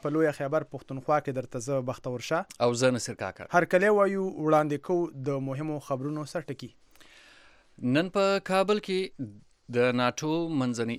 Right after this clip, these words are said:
Speaker 2: ایشیا او د پاکستان د پوځي مشرانو دوه ورځنۍ غونډه پیل شوې. په غونډه کې په افغانستان کې د امریکایي پوځیانو مشر جنرال جان نیکلسن او د پاکستان د پوځ مشر جنرال باجوا هم برخه لري.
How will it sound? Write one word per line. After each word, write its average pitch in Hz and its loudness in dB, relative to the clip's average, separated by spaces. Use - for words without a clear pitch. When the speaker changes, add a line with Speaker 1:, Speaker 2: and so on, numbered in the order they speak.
Speaker 2:
ایشیا 127 0
او 143 6
د 156 -2
پاکستان 143 0
د 139 0
پوځي 135 0
مشرانو 131 0
دوه 120 2
ورځنۍ 117 -2
غونډه 110 -2
پیل 107 -4
شوې. 92 -2
په 107 2
غونډه 123 2
کې 120 -2
په 110 2
افغانستان 135 0
کې 139 -2
د 131 4
امریکایي 123 2
پوځیانو 110 -2
مشر 165 2
جنرال 123 0
جان 101 -2
نیکلسن 202 2
او 135 6
د - -2
پاکستان 127 2
د 117 0
پوځ 117 2
مشر 151 0
جنرال 107 2
باجوا 110 0
هم 92 -8
برخه 101 -6
لري. 80 -14